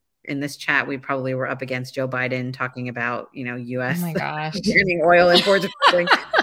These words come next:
Speaker 1: So thank you. Thank you for being here. Um,
Speaker 2: Yeah.
Speaker 1: and, you know, we'll have to just catch up very soon again.
Speaker 2: We will. Thank you,
Speaker 1: Yeah.
Speaker 2: my friend.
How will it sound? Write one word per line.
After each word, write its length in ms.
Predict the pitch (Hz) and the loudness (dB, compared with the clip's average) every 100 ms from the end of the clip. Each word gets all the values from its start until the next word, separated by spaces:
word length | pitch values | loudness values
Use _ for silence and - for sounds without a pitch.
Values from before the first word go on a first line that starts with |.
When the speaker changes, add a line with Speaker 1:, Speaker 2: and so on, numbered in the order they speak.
| - - - - | 0 -6 -6 2
Speaker 1:
So 120 | 277 | 4
thank 260 | 285 262 190 | 8 6 6
you. 160 | 175 196 | 2 2
Thank 160 | 202 | 2
you 80 | 220 | 0
for 160 | 214 196 | 0 2
being 280 | 196 185 | 0 0
here. 360 | 202 180 165 156 - | -2 0 0 -2 -2
Um, 500 | 180 151 151 143 147 | -2 -2 -2 -8 -12
Speaker 2:
Yeah. 320 | 269 220 - 220 | -14 -12 -8 -2
Speaker 1:
and, 360 | 160 147 147 147 _ | -2 -2 -4 -8 _
you 80 | 165 | -8
know, 80 | 143 | -6
we'll 160 | 151 | -8
have 180 | 156 143 | -8 -12
to 80 | 131 | -12
just 220 | 135 131 | -14 -14
catch 200 | - 143 131 | -16 -16 -14
up 140 | - _ | -14 _
very 220 | 131 127 | -10 -10
soon 260 | 123 127 120 | -10 -12 -12
again. 340 | 117 110 120 _ _ _ _ _ - | -12 -12 -16 _ _ _ _ _ -8
Speaker 2:
We 140 | 190 | -6
will. 420 | 180 165 160 165 160 _ - | -4 -6 -6 -8 -12 _ -8
Thank 220 | 185 180 | -8 -6
you, 60 | |
Speaker 1:
Yeah. 80 | 170 | -6
Speaker 2:
my 40 | 160 | -6
friend. 440 | - - 208 180 | -6 -8 -6 -6